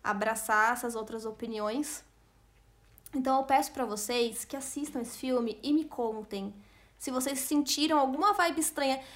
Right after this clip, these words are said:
Tipo, sabe quando você termina o filme e você não consegue falar, "Eu gosto cem por cento desse filme"?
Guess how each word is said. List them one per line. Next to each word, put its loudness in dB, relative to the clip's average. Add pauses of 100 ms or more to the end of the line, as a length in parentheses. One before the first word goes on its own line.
Tipo, -6
sabe 2
quando 6
você 2
termina 4
o 2
filme -2
e -4
você 0
não 2
consegue 0
falar, 2
"Eu 2
gosto 4
cem -4
por -12
cento -6
desse -6
filme"? -2